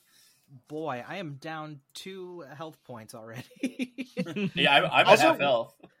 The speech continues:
Speaker 3: we didn't, we didn't talk about it, but the way to regain your health is, uh, you need a love interest who, like, takes care of you.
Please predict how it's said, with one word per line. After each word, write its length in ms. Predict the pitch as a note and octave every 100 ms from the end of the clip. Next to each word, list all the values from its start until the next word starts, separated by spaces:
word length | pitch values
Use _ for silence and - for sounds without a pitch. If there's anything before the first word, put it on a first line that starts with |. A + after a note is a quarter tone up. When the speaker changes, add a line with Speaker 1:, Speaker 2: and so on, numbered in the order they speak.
| -
Speaker 3:
we 100 | F#3
didn't, 240 | A#3+ C#4 E3+
we 100 | F#3+
didn't 160 | C#4
talk 220 | F#3+ E3 F#3+
about 220 | G#3+ A3+
it, 100 | A#3
but 100 | E3+
the 60 | C#3+
way 220 | C3+ E3+
to 120 | F#3
regain 380 | D#3+ B2+ A2+ C3
your 100 | F#3+
health 500 | G#3 A#3+ C4 C#4 - _
is, 460 | D#3+ E3 A#2+ - - _ _ _ _ _ _ -
uh, 400 | D3 C#3+ C3+ C3+ -
you 140 | D#3
need 100 | G#3
a 60 | A3+
love 360 | D#3 F3 F#3+
interest 640 | E3+ E3 D3 D3+ C#3+ -
who, 200 | B2+ D3 D3
like, 340 | C#3+ C3+ - _ _ _ _ _
takes 300 | - D#3 - -
care 320 | - C3+ B2+
of 200 | A#2 F#2+
you. 480 | F#2 D2 C2 A2